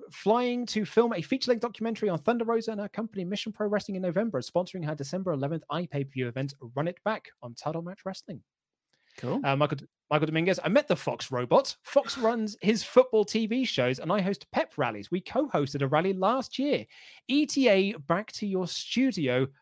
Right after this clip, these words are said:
Speaker 1: title of the Amount pay-per-view."
Speaker 2: <laughs> Uh, we don't know. We, I prepared everything to go back to the studio last month, but then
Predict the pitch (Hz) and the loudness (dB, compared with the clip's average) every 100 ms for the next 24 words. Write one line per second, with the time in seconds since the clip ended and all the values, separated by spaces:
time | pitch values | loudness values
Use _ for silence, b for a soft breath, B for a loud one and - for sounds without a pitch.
0 | _ - 143 147 139 151 160 135 185 220 | _ 0 0 0 -4 -2 0 2 2 2
1 | 220 147 135 151 - 135 - 131 B B | -2 -2 -4 -4 -6 -8 -10 -14 B B
2 | B B B B 139 143 147 147 160 180 | B B B B -2 2 4 2 0 0
3 | 180 160 160 143 156 - - 139 135 139 | 2 2 0 0 -4 -4 -12 -6 -4 -2
4 | 135 160 156 147 139 160 135 156 143 143 | 2 4 4 2 -2 -6 -4 -2 -2 -2
5 | - 131 - 156 143 143 143 143 135 139 | -4 -6 -4 -4 -2 2 4 4 2 0
6 | 135 - 160 147 - 131 139 139 135 | 0 -2 -2 -2 -2 0 4 4 2